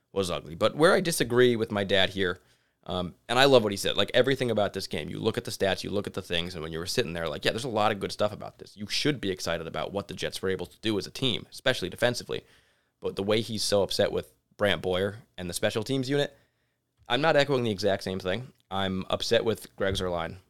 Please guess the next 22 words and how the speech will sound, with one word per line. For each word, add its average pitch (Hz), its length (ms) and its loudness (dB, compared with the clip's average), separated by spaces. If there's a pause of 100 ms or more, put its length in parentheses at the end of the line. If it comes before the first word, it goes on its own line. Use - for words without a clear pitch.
(100)
I - 60 -4
already 87 160 -2
said 71 200 -6
that. 60 200 -4
We 92 80 -8
know 53 160 -10
that. 55 220 -6 (680)
Braden 135 280 8
Mann, 123 260 8 (580)
I 104 120 4
still 123 260 4
am 117 100 4
somewhat 131 380 4
high 127 160 4
on 117 80 2
Braden 117 220 4
Mann 117 120 0
because 104 160 -4
I 82 40 -2
like 95 260 -2
the 113 60 -4
guy. 113 300 4